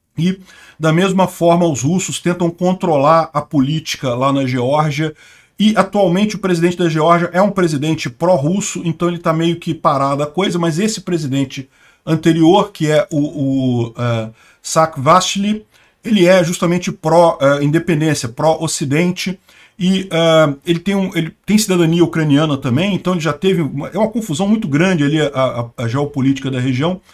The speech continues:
mas o fato é que em dois mil e dezenove ele voltou pra Geórgia justamente pra fazer oposição ao regime atual lá pró-Rússia. Ele é uma figura muito importante justamente porque ele é oposição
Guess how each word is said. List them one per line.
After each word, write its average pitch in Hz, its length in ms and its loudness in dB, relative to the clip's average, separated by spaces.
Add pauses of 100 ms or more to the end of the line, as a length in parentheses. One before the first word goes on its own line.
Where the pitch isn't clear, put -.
(360)
mas 170 180 2
o 190 60 -4
fato 196 420 2
é 185 100 -4
que 170 320 -6
em 180 60 4
dois 175 200 2
mil 175 100 0
e 190 80 -4
dezenove 165 680 2
ele 175 160 2
voltou 208 640 0
pra 165 200 -2
Geórgia 151 600 0
justamente 160 400 -4
pra 165 140 -4
fazer 160 480 -2 (240)
oposição 160 800 0
ao 139 80 -4
regime 139 500 -2
atual 135 480 -2
lá 131 160 2
pró-Rússia. 175 800 -2 (400)
Ele 135 160 0
é 165 60 6
uma 196 160 4
figura 165 320 -2
muito 175 240 -2
importante 170 520 -6
justamente 160 360 -4
porque - 140 -6
ele 147 160 0
é 160 40 2
oposição 151 800 -2